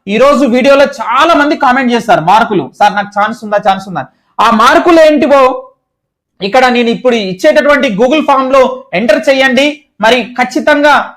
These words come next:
మీకు ఎంత కట్ ఆఫ్ ఉండబోతుంది మీ యొక్క జోన్ లో నేను చెప్పే ప్రయత్నం అయితే చేస్తాను.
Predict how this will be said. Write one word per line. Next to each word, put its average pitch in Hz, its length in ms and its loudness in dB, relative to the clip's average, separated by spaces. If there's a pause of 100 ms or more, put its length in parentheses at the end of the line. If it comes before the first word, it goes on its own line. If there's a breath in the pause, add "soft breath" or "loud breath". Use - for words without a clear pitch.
(100)
మీకు 220 260 -4
ఎంత 220 240 -4
కట్ 143 240 0
ఆఫ్ 214 160 0
ఉండబోతుంది 214 580 -2
మీ 226 80 -4
యొక్క 214 220 -4
జోన్ 185 360 0
లో 233 100 2
నేను 202 180 -2
చెప్పే 196 300 -8
ప్రయత్నం 185 400 -2
అయితే 196 280 -6
చేస్తాను. 120 340 -8